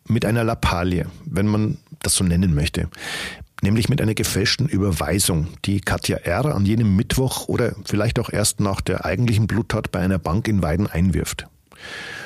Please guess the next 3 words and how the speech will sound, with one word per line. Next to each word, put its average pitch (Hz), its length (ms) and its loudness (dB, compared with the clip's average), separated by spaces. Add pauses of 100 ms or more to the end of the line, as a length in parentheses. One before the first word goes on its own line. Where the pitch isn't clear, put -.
(140)
Über 131 340 4
dreitausendfünfundvierzig 110 1400 0
Euro, 151 300 4